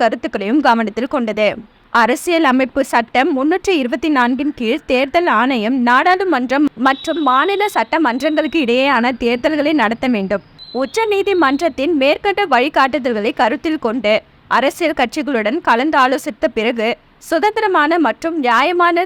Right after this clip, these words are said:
தேர்தலின் நலன் கருதி ஆணையம் நாடாளுமன்றம் அல்லது மாநிலத்திற்கான தேர்தல் அறிக்கைகளை வெளியிடும் போது அரசியல் கட்சிகள் மற்றும் வேட்பாளர்களுக்கு இதன் மூலம் அறிவுறுத்துகிறது.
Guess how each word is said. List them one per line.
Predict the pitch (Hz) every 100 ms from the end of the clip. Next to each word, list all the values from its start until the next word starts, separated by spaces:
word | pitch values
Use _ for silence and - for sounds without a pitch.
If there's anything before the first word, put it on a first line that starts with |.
| 320
தேர்தலின் | 247 233 269 311 339
நலன் | 220 220 294 269
கருதி | 208 240 214 226 - _ - 226
ஆணையம் | 285 330 240 262 220
நாடாளுமன்றம் | 247 277 330 359 294 214 226 240 -
அல்லது | 262 277 285 339
மாநிலத்திற்கான | 247 269 392 381 381 370 339 240 233 277
தேர்தல் | 247 247 311 311
அறிக்கைகளை | 233 240 277 247 254
வெளியிடும் | 214 233 294 277
போது | 214 190 214 - - _ 202
அரசியல் | 240 254 311 294 226
கட்சிகள் | - 233 240 233
மற்றும் | 214 277 294 226
வேட்பாளர்களுக்கு | 254 269 - 277 285 302 269 277 302
இதன் | 233 208 233
மூலம் | 269 240 277 247
அறிவுறுத்துகிறது. | 302 233 262 262 180 202